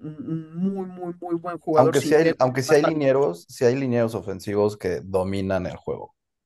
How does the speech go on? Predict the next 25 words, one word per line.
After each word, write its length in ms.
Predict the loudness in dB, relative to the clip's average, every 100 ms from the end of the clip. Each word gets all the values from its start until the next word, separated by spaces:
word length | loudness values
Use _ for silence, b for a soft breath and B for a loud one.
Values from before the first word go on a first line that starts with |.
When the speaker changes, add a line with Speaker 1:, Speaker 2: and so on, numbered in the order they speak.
| _
Speaker 1:
Sí, 220 | 2 2
claro, 340 | 4 4 2 -2
porque 220 | -2 0 4
tienen 220 | 4 4
mucho 240 | 2 0
talento 320 | 2 2 2
y 60 | -2
tienen 240 | 0 -2
también 260 | 0 -2 -2
un 80 | -6
buen 160 | -8 -8
coacheo. 440 | -8 -4 -2 -4 _ _ _
Pero 140 | -2
Speaker 2:
Sí. 60 | 0
Speaker 1:
si 100 | 0
tienes 280 | 2 2 2
un 60 |
jugador 320 | 4 6 6 6
talentoso 500 | 2 2 0 -4 -4
y 40 |
no 120 | -4
tienes 280 | -2 -2 -2
un 120 | -4
buen 120 | -4 -2
coacheo, 500 | -2 0 0 -2